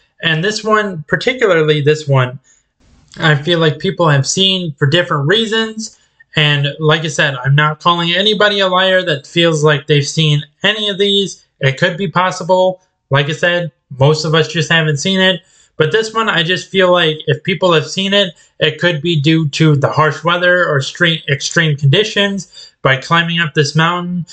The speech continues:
you know, there's less air up on the top of the mountain. You start to get lightheaded. Maybe you pass out. If you're having a hard time getting through some of the weather, there could be a giant blizzard or something like that. A lot of people have lost their lives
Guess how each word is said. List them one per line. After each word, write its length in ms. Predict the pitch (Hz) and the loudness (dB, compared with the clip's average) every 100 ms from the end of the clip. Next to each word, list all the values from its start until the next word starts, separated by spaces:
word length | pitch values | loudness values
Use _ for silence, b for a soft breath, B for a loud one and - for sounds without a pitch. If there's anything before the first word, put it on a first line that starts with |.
| B | B
you 100 | - | 0
know, 160 | 131 131 | 2 2
there's 200 | 131 123 | 0 -2
less 240 | 131 156 156 | 0 0 -2
air 280 | 160 180 180 | 0 0 0
up 160 | 175 185 | -2 -4
on 120 | 175 | -2
the 100 | 165 | 0
top 260 | 180 175 | 0 -2
of 60 | 175 | -2
the 80 | 170 | -2
mountain. 480 | 165 170 170 170 156 B B | 0 -2 -4 -6 -8 B B
You 80 | 139 | 0
start 240 | 135 147 | 2 -2
to 80 | 139 | 0
get 220 | 143 139 | -2 0
lightheaded. 680 | 147 180 143 170 175 175 165 b b | 0 0 0 0 0 -2 -4 b b
Maybe 260 | 139 135 135 | 0 2 2
you 160 | 135 131 | 0 2
pass 340 | 151 151 139 | 2 0 0
out. 320 | 170 185 175 | 0 0 -2
If 180 | - 139 | -2 0
you're 140 | 156 135 | 2 2
having 320 | 151 147 143 | 0 0 -4
a 60 | 131 | -2
hard 300 | 143 160 156 | 2 0 0
time 280 | 165 160 | 0 0
getting 280 | 143 156 151 | 0 -2 -2
through 320 | 143 151 147 | 0 2 2
some 200 | 139 156 | 2 0
of 60 | 147 | 0
the 100 | 131 | 2
weather, 380 | 135 185 185 175 | 0 2 0 2
there 140 | 147 | 0
could 120 | 139 | -2
be 120 | 135 139 | -2 0
a 80 | |
giant 360 | 131 139 139 131 | 0 0 -2 -2
blizzard 380 | 139 180 196 185 | -2 0 0 0
or 80 | 185 | 0
something 240 | 190 185 | 0 0
like 200 | 185 175 | -2 0
that. 320 | 196 190 185 | 2 2 0
A 340 | - - _ 139 | -4 -20 _ 0
lot 160 | 156 | 0
of 80 | 196 | 0
people 240 | 196 196 185 | -6 0 2
have 220 | 156 143 | 2 2
lost 280 | 156 170 - | 0 0 -2
their 140 | 151 | 0
lives 460 | 139 156 165 156 | 2 2 2 -2